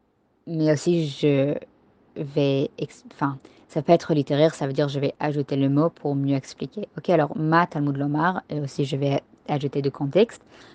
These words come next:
Pourquoi la Torah enseigne elle le mot ça ? Le Fishin Emar, lo te'acher le shalmo.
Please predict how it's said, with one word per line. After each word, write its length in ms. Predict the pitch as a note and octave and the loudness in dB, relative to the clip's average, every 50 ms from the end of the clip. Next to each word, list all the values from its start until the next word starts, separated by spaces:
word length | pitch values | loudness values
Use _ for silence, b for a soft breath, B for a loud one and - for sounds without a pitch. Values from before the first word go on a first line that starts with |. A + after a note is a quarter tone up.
| B - | B -14
Pourquoi 340 | - D#3+ - - F#3 F#3 F3+ | -12 -10 -2 4 4 6 6
la 120 | E3 D3 | 4 2
Torah 280 | - - D3+ C#3 C#3+ C#3+ | -2 -6 -8 -4 -4 -4
enseigne 280 | C#3+ C#3+ - - C#3+ C#3 - | -4 -4 -6 -8 -10 -8 -6
elle 120 | D3 C#3+ | -6 -4
le 80 | C#3 C#3 | -4 -4
mot 180 | C#3 C#3 C3+ C3 | -4 -4 -4 -6
ça ? 480 | - - - - - - D3+ C#3 D3 A3+ - B B B B B B B B B B _ - | -8 -14 -18 -10 -2 2 4 4 4 4 0 B B B B B B B B B B _ -10
Le 80 | C#3+ | -10
Fishin 380 | - - D#3+ D3+ - - F#3 F#3+ | -6 -2 -2 -2 -2 0 0 0
Emar, 720 | - - A#3+ A#3 C4+ D#4+ D#4 D4 C#4+ C#4+ D4 C#4+ D4 C#4+ - | 4 6 6 8 8 8 8 6 6 4 4 2 0 -4 -6
lo 260 | F3 E3+ F3 F3+ F#3+ | -4 -2 -2 -2 -2
te'acher 540 | F#3+ - - E3 D#3 D3+ - D#3+ D#3 D#3 D3+ | -4 -6 -6 -8 -8 -6 -6 -6 -4 -4 -4
le 80 | D3 | -6
shalmo. 420 | C#3 - - D#3 D#3 D#3 F3 F#3 | -6 -8 -8 -8 -6 -8 -8 -10